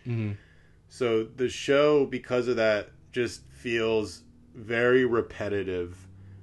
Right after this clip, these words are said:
Speaker 2: where the seasons kind of blend into each other. Um, I, I, you know, I think sometimes you can tell when there's a season finale and
Speaker 1: Mm-hmm.
Speaker 2: another season begins, and with
Speaker 1: Yeah.
Speaker 2: Scrubs, it would,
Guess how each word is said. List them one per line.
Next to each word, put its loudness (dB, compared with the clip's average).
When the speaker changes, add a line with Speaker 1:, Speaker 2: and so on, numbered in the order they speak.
Speaker 2:
where 2
the -4
seasons -2
kind 0
of -4
blend -2
into -2
each -6
other. -4
Um, -2
I, 6
I, -2
you 4
know, 4
I 0
think 2
sometimes 4
you 2
can 0
tell 4
when 2
there's 0
a -10
season -2
finale 0
and -4
Speaker 1:
Mm-hmm. 2
Speaker 2:
another 2
season -4
begins, 2
and 0
with 0
Speaker 1:
Yeah. -4
Speaker 2:
Scrubs, 0
it -4
would, 0